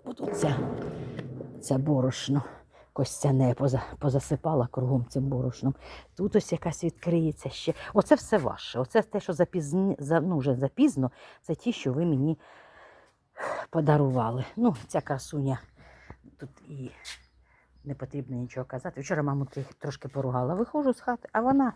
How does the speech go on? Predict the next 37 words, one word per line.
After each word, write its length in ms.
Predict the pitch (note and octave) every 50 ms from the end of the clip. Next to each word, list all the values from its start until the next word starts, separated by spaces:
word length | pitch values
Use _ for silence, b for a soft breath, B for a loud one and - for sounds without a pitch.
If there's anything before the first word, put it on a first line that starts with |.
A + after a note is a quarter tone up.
| - -
полива. 400 | F3+ E3+ E3+ D3 G#2 F#2+ - - _ _ _ _ - B B B B B B B B B B
Поливає 560 | - F#3+ G3 G#3 A#3+ A3+ C4 B3+ G3 E3 D3+ - -
і 200 | G3 F#3+ F#3+ C3+ -
зробила 600 | C3+ D3 F#3+ F#3+ F3+ E3+ G3+ F3+ G3 F#3+ E3+ - -
саму 600 | - - - - - A3 A3 A3 A3+ G#3 F3 -
велику 520 | C3+ C3 D#3 D#3+ E3+ G3 F#3+ - - E3+
таку 260 | - - D3+ - - C3+
струю. 640 | - - - - - F3+ G3+ G#3 A#3 D4 D#4 D4+ - _ B B B B B B B B B
Ну, 120 | A3+ A#3 - -
ви 120 | E3 F#3 G3
можете 360 | F#3+ F#3+ E3+ F3+ - - F3+
бачити 420 | E3 E3+ E3 - - D#3+ - E3+
отут, 280 | E3 D3+ - D#3+ - -
говорю: 200 | B2+ D3 E3 D#3+
«Мам, 320 | F#3 F#3 E3+ E3 C#3+ A2+ - _ - - B B B B B B B B B B - - -
ну, 220 | A#3 B3 G3 F3+
якщо 360 | F3+ A3+ - - - - C4+ A#3+
ти 220 | - - - A3+
поливаєш, 640 | - - G#3+ G3 F#3+ G3 D#3 D3 C3 C3 C3 B2+ -
ну, 160 | - G#3+ C4
поверни, 720 | - - E4 D4 C4+ C4 C4 B3+ B3+ A#3+ A#3+ A3+ G#3+ F3+ D#3+
щоб 180 | - F#3 E3+
ж 120 | F#3+ F#3 -
воно 180 | G3+ G3 F#3+ F3+
душем 480 | D#3+ D3 F#3+ F3+ - - - B2+ C3+
йшло». 320 | C#3 - - - C#3 C#3+ C#3 B B B B B B B B
Оце 300 | - - - - - D#3
тут 220 | - - - C#3+ C3
же 120 | C#3+ C3+
ж 320 | - - - - - - - -
пішла 320 | D3 - - - C#3 C3+
земля, 300 | B2 D#3 D3+ F#3 A#3 A#3+
вся 180 | - - - A#2+
вона 140 | B2 A#2+
ж 100 | A2+ -
тут 140 | - C#3+ C3+
била. 240 | C#3 G#3+ F3+ B2